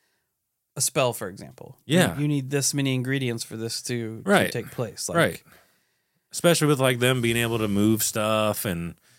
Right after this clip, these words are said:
Speaker 2: and all that
Speaker 1: Yeah.
Speaker 2: jazz. Like, it, it makes sense to me.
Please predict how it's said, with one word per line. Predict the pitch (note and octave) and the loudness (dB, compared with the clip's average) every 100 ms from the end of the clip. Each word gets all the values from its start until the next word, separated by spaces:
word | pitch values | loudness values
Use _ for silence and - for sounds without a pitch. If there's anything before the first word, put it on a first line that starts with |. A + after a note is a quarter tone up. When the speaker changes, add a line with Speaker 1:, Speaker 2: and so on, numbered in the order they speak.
| _ _ _ _ _ _ _ | _ _ _ _ _ _ _
Speaker 2:
and | A2 | -2
all | G#2 G2+ | 2 2
that | G2+ F2+ | 0 0
Speaker 1:
Yeah. | F#2 F2 | -2 -2
Speaker 2:
jazz. | D#2+ F#2 | -2 -4
Like, | F2 E2+ - - _ _ _ | -6 -8 -16 -20 _ _ _
it, | G#2+ A2 | -12 -4
it | B2 | 0
makes | C3+ C3 | 0 2
sense | C#3+ D3 - | 0 0 -2
to | |
me. | F2 D#2+ - | -8 -12 -18